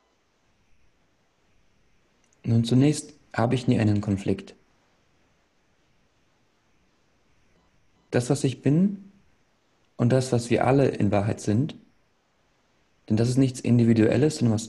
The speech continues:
Universelles. Das ist nie in, im Konflikt mit irgendetwas, weil das jenseits der Dualität ist.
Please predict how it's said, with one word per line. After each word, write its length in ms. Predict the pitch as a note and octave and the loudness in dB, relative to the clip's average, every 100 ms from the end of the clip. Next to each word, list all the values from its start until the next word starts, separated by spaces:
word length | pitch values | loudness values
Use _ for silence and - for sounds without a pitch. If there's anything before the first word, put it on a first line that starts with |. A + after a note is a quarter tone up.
| - | -4
Universelles. 880 | B2 A#2 G#2 G#2 G2+ G#2 E3+ - - _ _ _ _ _ _ _ _ _ _ _ _ _ _ _ - _ _ _ _ _ - | 0 2 2 2 2 2 0 -4 -16 _ _ _ _ _ _ _ _ _ _ _ _ _ _ _ -20 _ _ _ _ _ -4
Das 200 | B2+ B2 | -2 0
ist 260 | C3 - | -4 -2
nie 180 | C#3 D#3 | 0 2
in, 280 | - C3 C#3 | 0 0 0
im 180 | B2+ B2+ | 0 0
Konflikt 500 | B2 A#2+ - C#3 C3+ | 0 -2 0 -2 -2
mit 180 | A#2 A#2 | -4 -2
irgendetwas, 800 | A#2+ A#2+ A#2+ A2+ - - - - _ _ _ _ _ _ | -2 -2 -2 -4 -6 -8 -12 -20 _ _ _ _ _ _
weil 260 | - A2 B2 | -6 0 2
das 280 | C3+ C3 - | 0 -2 -6
jenseits 840 | A#2 C#3+ D#3+ E3 E3+ E3 - _ _ | 0 2 4 2 0 -2 -16 _ _
der 160 | - B2 | -2 0
Dualität 680 | B2 B2 A#2+ A2+ A#2 B2 A#2+ | 0 0 2 0 0 0 0
ist. 320 | - - - | -4 -12 -18